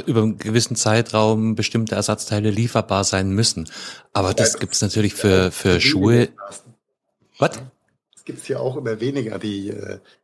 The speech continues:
Speaker 1: Ja, ja, wird,
Speaker 2: äh,
Speaker 1: wird nicht mehr. Das ist
Speaker 2: Gewährleistung
Speaker 1: richtig.
Speaker 2: wird da ja nicht mehr, wird da ja so wahrgenommen, äh, okay, wir haben die, die Charge ist rum, ähm, oder der, der, der Production Run und dann,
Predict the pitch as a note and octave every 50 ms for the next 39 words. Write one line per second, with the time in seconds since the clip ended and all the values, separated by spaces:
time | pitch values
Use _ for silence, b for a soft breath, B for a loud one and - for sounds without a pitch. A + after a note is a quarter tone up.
0 | _ - C#3 C#3 D3 D#3 D#3+ C#3+ C#3 D3+ - G#2+ G#2+ A2+ B2 C#3+ C#3 - D3 C3+
1 | G#2+ B2+ C3 B2 A#2+ C3 C#3+ C#3+ C#3+ C#3+ D3+ C#3+ - - D3 C#3+ C#3+ C#3 C3+ B2+
2 | C#3 - D3 C#3 C3 B2+ B2+ C3 B2+ - C#3 C3 B2+ B2 B2 A#2+ A#2 A#2 A#2 A#2
3 | A#2+ - A#2+ A#2 A2+ G#2+ A2 B2 A#2+ A#2 A#2 A2+ A2 A2+ A2 A2 A2 A2+ A2+ A2
4 | A2 A2 A2 A2 - - - _ _ - - B2 A#2 A2 - - - C#3+ D3 D3
5 | C#3 B2+ B2 A#2 A2 A2+ A2 G#2 G#2+ A2 G#2+ G#2 G2 b b b b b b b
6 | b _ - - C3 B2+ C3 - - - B2+ B2+ - B2 A#2+ C3 B2+ B2 C3+ B2+
7 | A2 A#2+ D#3 G3 A3+ A3 - b b b b b b b b _ - C#3 C#3 C#3
8 | C#3 C#3 C#3 C#3 C#3 C#3 C#3 C#3 C#3 - - B2+ B2 B2 A#2+ B2+ C3+ C3 C3 -
9 | C3+ A#2+ A#2 A2+ A#2 A2+ A#2 A2+ G#2 - - - B2+ B2 C3 B2+ - - - C3+
10 | C3+ C3 B2+ C3 C#3 B2 A#2 A2 A2 G#2+ G#2 A2 G#2+ G#2 G#2+